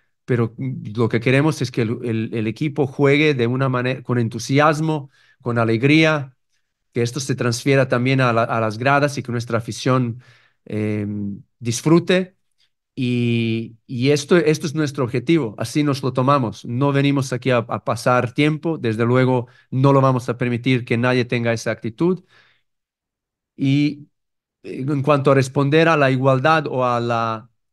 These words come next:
parejidad que existe entre las dos ligas, yo creo que esto es evidente desde hace años. Aquí, desde luego, nadie se, se toma a, a ningún equipo, eh, no nos pensamos que somos mejores que nadie, en el sentido de, de,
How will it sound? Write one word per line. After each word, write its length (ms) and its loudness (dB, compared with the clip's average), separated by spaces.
parejidad 720 2
que 100 -4
existe 460 -4
entre 220 -2
las 180 0
dos 220 -2
ligas, 240 -2
yo 80 -6
creo 180 -4
que 80 -4
esto 200 -6
es 120 -8
evidente 420 -2
desde 260 -2
hace 260 -2
años. 520 -6
Aquí, 280 -2
desde 280 0
luego, 240 0
nadie 380 2
se, 400 -6
se 160 -8
toma 380 -2
a, 460 -8
a 100 -10
ningún 320 2
equipo, 600 -2
eh, 180 -8
no 140 0
nos 140 2
pensamos 400 -2
que 80 -8
somos 240 -2
mejores 380 -2
que 120 -4
nadie, 400 0
en 300 -4
el 120 -2
sentido 500 0
de, 280 2
de, 580 -4